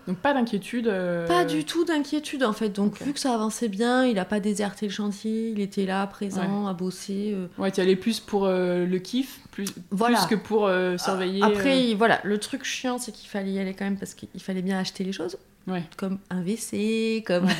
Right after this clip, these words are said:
Speaker 2: <laughs> des trucs comme ça, que c'est pas lui qui allait s'en occuper.
Speaker 1: Ouais.
Speaker 2: Donc il a fallu que j'aille une ou deux fois pour gérer des problèmes de, enfin c'est pas des problèmes, mais de, de sourcing, enfin de, de, de trouver les produits, les robinets, de...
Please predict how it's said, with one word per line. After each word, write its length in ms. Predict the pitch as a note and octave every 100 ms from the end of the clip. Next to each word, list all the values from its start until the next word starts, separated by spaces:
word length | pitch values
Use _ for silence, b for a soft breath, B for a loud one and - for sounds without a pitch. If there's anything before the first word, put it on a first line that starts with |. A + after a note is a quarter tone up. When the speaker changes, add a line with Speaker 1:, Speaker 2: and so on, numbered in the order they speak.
| -
Speaker 2:
<laughs> 220 | - - -
des 60 |
trucs 300 | - - A3
comme 160 | G3 F3
ça, 240 | A3+ D4 B B B B B -
que 80 |
c'est 100 | G#3
pas 160 | A3 G3+
lui 180 | A3 A#3
qui 120 | A3
allait 160 | F3 F#3
s'en 180 | F#3+ F#3
occuper. 440 | F3 - A#3+ D4 -
Speaker 1:
Ouais. 160 | F3+ - b b b -
Speaker 2:
Donc 180 | G3 G3
il 80 | G3+
a 60 |
fallu 240 | F#3 G3 A3+
que 60 | A3
j'aille 160 | G#3
une 120 | G#3
ou 60 | G3+
deux 140 | F#3
fois 260 | F3+ - A#3
pour 280 | A#3 A3+ G3
gérer 340 | F3 F3 G3+
des 100 | G#3
problèmes 420 | G3+ - E3+ F3 E3+
de, 320 | D#3+ D#3 C#3+ - -
enfin 120 | -
c'est 120 | -
pas 100 | -
des 100 | B2
problèmes, 280 | C3+ G3+ G#3
mais 120 | D#3+
de, 140 | D3+ D#3
de 160 | D#3
sourcing, 460 | D#3 F#3+ - B3 G#3
enfin 200 | D#3 E3
de, 120 | D#3 D#3
de, 140 | D#3 D3+
de 120 | - D#3
trouver 340 | - F3 F#3
les 100 | E3
produits, 460 | - E3+ E3+ A3+ B3
les 80 |
robinets, 680 | G3 F3 F3+ F3 F#3+ A3+ A#3+
de... 420 | G#3 F3+ F3+ F3